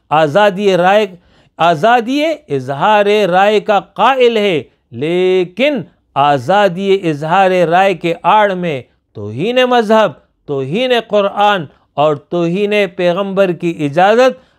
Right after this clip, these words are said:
ہرگز نہیں دی جا سکتی۔ لہٰذا ان کو ہوش کے ناخن پکڑنے چاہیے اور اس عمل سے باز آ جانا چاہیے۔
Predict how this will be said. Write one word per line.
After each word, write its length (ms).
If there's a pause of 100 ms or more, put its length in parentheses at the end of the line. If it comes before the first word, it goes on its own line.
(200)
ہرگز 640
نہیں 320
دی 220
جا 220
سکتی۔ 460 (300)
لہٰذا 680 (240)
ان 260
کو 240
ہوش 360
کے 180
ناخن 560 (280)
پکڑنے 640
چاہیے 600 (260)
اور 180
اس 220
عمل 340
سے 180
باز 640
آ 180
جانا 360
چاہیے۔ 540